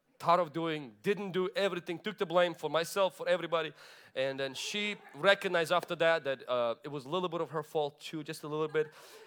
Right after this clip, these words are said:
And so we hugged it out. We went to sleep. Next morning, when we went on a date, coffee date,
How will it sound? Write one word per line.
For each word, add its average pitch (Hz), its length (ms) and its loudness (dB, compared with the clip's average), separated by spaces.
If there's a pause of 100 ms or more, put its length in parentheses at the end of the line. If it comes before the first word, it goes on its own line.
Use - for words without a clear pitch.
And 147 120 -6
so 143 280 -4 (200)
we 139 120 -4
hugged 175 300 4
it 170 100 4
out. 170 220 4
We 139 80 -6
went 147 200 -2
to 156 60 -10
sleep. 151 320 -10
Next 135 280 -6
morning, 143 480 -4
when 120 240 -8
we 127 360 -10
went 123 320 -8
on 110 140 -10
a 107 60 -12
date, 120 380 -8 (340)
coffee 120 320 -6
date, 113 280 -10